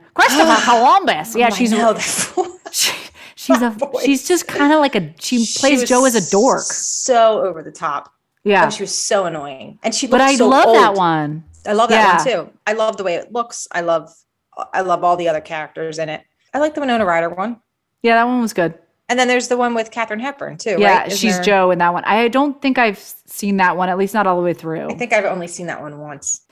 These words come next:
Speaker 1: Yeah, no, uh, I mean, it's a great book. And I actually read, when I was a kid, my mom read Jo's Boys to me, which is one of the sequels about when Jo opens up that
Speaker 2: I think
Speaker 1: school.
Speaker 2: I tried to read that. Did they make that into a movie too?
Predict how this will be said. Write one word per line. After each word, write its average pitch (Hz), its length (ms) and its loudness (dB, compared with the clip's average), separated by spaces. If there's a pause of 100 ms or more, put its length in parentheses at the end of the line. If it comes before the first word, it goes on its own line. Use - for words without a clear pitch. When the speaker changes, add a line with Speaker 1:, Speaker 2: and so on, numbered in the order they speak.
(140)
Speaker 1:
Yeah, 240 160 2
no, 220 240 0
uh, 196 480 0
I 190 100 -8
mean, 180 360 -6 (160)
it's 185 220 -10
a 185 80 -8
great 175 240 -4
book. 165 240 -6
And - 160 -8
I - 60 0
actually - 340 0
read, 196 280 4
when 175 140 0
I 185 40 2
was 175 100 -2
a 180 40 -2
kid, 247 320 0
my 185 140 -2
mom 185 320 -2
read 180 360 2
Jo's 190 320 2
Boys 151 400 -4
to - 80 -12
me, 170 120 -6
which 175 220 -6
is 160 140 -6
one 170 340 -8
of 165 60 -6
the 165 80 -4
sequels 208 720 -4 (420)
about 180 360 2
when 175 180 -2
Jo 170 240 2
opens 170 280 -2
up 170 200 -2
that 180 120 0
Speaker 2:
I 262 40 0
think - 200 0
Speaker 1:
school. 294 160 6
Speaker 2:
I - 80 2
tried 311 300 4
to 285 100 0
read 190 280 -4
that. 147 320 -4
Did 240 120 -8
they 403 100 2
make 508 260 -2
that 415 180 0
into 403 160 -6
a 415 100 -2
movie 381 200 -4
too? 370 240 -8